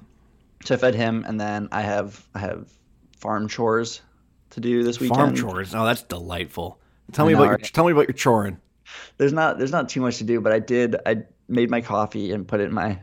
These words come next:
Speaker 1: my mug and walked up to the farm.
Speaker 2: Wait, you just carry, like, a regular mug, or is it in, like,
Speaker 1: Yeah.
Speaker 2: a travel mug?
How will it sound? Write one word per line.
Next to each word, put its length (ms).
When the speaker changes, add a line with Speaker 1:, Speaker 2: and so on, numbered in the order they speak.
Speaker 1:
my 120
mug 520
and 200
walked 280
up 120
to 80
the 80
farm. 340
Speaker 2:
Wait, 160
you 100
just 140
carry, 220
like, 140
a 40
regular 400
mug, 240
or 60
is 80
it 60
in, 80
like, 140
Speaker 1:
Yeah. 300
Speaker 2:
a 60
travel 280
mug? 260